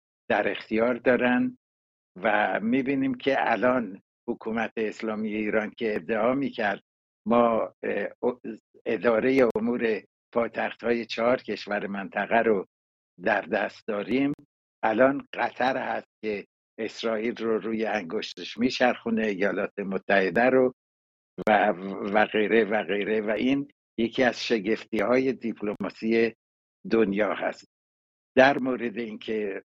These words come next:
اسرائیل چ-، و قطر بود که حماس رو تحت حمایتش گرفت و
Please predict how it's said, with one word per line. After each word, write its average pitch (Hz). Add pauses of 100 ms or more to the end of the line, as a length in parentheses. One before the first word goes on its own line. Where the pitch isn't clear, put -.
(180)
اسرائیل 110 (140)
چ-، - (840)
و 110 (600)
قطر 127
بود 135
که 135 (360)
حماس 117
رو 123 (100)
تحت 113
حمایتش 107
گرفت 127
و 110